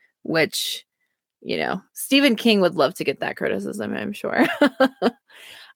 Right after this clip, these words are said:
Um, so Bram Stoker uses a lot of Romanian folklore to write the book.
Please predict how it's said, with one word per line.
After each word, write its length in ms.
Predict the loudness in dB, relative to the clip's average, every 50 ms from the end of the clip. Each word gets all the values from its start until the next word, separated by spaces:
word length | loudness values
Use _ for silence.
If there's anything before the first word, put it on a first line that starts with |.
| _
Um, 360 | 4 6 6 6 6 4 4 4
so 160 | 4 2 4
Bram 260 | 6 6 6 6 4 2
Stoker 400 | -2 2 4 4 4 6 4 4
uses 300 | 4 4 4 4 4 2
a 40 | 2
lot 240 | 2 2 2 4 4
of 120 | 4 2
Romanian 640 | 2 2 2 2 0 0 2 2 4 4 4 2 2
folklore 520 | 2 2 2 2 2 2 2 2 2 2
to 120 | 0 0
write 200 | 0 0 0 0
the 80 | -2 0
book. 340 | 2 4 2 2 2 -2